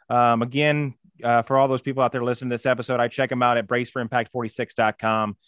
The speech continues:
Uh, great organization and, uh, led by one of a great S T L leaders. So on behalf of us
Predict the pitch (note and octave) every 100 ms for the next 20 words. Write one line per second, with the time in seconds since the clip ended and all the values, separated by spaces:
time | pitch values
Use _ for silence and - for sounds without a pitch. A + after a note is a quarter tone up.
0 | _ _ - A#2 A#2 A2+ C#3+ D3+ D3+ C#3+
1 | B2+ B2 A#2+ B2+ A#2+ A2+ A2 A2 G#2+ G#2+
2 | A2 A#2+ A#2+ A#2 A2+ A2+ G#2+ G2+ A2+ A2
3 | G#2+ G2+ - G#2 G2 F#2+ G2 A#2 A2 A2+
4 | A#2 B2+ C3 B2+ A#2+ A#2+ -